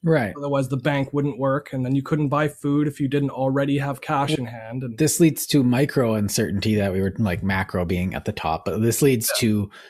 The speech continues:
Speaker 1: like, all of a sudden you were laying the uncertainty and the, and, and the consequences of, uh, what happened, um, um, in that incident. But then, uh, we've seen over the last,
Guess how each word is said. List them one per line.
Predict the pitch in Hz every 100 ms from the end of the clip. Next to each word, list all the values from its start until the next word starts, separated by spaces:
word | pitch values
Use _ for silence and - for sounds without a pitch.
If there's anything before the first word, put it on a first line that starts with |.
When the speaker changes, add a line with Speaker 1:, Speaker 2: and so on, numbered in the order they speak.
| -
Speaker 1:
like, | 113 104 - _ _
all | 127 143
of |
a |
sudden | - 135 127
you | 117
were | 113 113
laying | 123 147 143 135
the | 120 113
uncertainty | 113 117 - 135 120 107 123 110 107
and | 101 95
the, | 95 92 - - - -
and, | 101 98
and | 82 92 92 92
the |
consequences | - 127 131 - 113 98 101 98 -
of, | 101 92 90 87 - _ _ -
uh, | 95 87 80 71
what | 85 107
happened, | 113 110 113 101 98 - _ _ _
um, | 98 92 90 85 85 - _ _ _ _ _ _ -
um, | 95 87 80 76 78 78 - - _ _ -
in | 104 92
that | 87 80 -
incident. | 107 98 92 87 85
But | 104
then, | 117 104 98 _ - - -
uh, | 107 95 92
we've | 101
seen | - 185 190 147
over | 110
the |
last, | 104 104 98 -